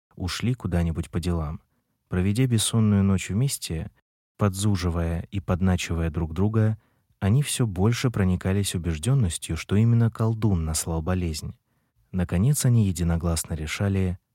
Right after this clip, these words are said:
виновен. На рассвете они устраивали засаду. Убивали дубинками или стрелами. Иногда перед этим ещё и пытали. Потом они разделывали и съедали тело.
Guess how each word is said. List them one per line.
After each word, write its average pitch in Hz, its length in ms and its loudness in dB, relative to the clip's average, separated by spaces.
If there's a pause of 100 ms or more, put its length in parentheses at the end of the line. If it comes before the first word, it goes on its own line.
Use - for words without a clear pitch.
(180)
виновен. 85 600 0 (840)
На 92 120 0
рассвете 110 500 0
они 110 160 4
устраивали 82 560 -2
засаду. 80 580 -4 (680)
Убивали 104 480 2
дубинками 95 600 2
или 98 120 0
стрелами. 78 680 -4 (320)
Иногда 98 400 2
перед 95 280 0
этим 120 280 2
ещё 101 300 -2
и 85 60 0
пытали. 80 580 -4 (420)
Потом 151 300 4
они 123 160 6
разделывали 120 840 0 (160)
и 135 100 -4
съедали 82 500 -2
тело. 78 480 -6